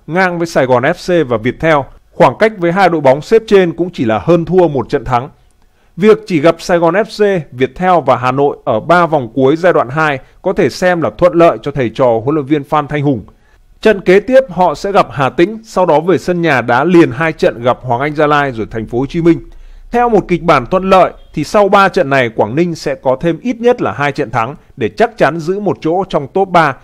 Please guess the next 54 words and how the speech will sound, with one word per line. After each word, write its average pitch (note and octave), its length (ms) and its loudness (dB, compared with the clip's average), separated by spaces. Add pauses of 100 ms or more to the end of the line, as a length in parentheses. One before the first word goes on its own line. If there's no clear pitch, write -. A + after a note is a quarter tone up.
(160)
trước B3+ 180 0
khi A3 120 -4
đá D#3 180 4
các A3 200 -4
trận G3+ 260 2
chung F#3+ 200 -2
kết A3+ 240 4
với C#3+ 280 2
những F3 180 -6
ứng F3 220 0
cử G3 120 -6
viên D#3 300 0
nặng E3+ 200 -4
ký D3+ 100 -2
nhất. A3 220 0 (340)
Khi A#3 160 -2
ấy G3 180 6
thì E3 140 -2
mọi C#3+ 300 0
điều C#3+ 280 4
đều C3 260 2
có C3 80 -2
thể D3+ 160 -2
xảy G2+ 240 -6
ra. C3+ 260 0 (680)
Sự G#3+ 300 -4
âm A#3 220 2
thầm F3+ 240 0
của A#2 120 -2
Quảng B2+ 260 0
Ninh F#3 200 0
khiến D#3+ 280 -2
cho G3+ 80 2
cuộc D#3 220 -4
đua F3 160 4
vô E3 180 2
địch D3+ 180 0
thêm E3 180 -6
phần B2+ 200 -2
kịch D#3 240 0
tính. D#3+ 200 2 (260)
Nó F#3 80 -4
khiến G3 300 2
cho A#3 100 2
người G3 160 0
ta F3+ 220 0
nhớ E3+ 260 2
đến E3+ 160 2
câu F#3+ 200 2
chuyện D#3+ 240 -4
của - 240 -4 (180)
S - 80 -18
H G#3+ 80 -6
B F#3+ 100 -2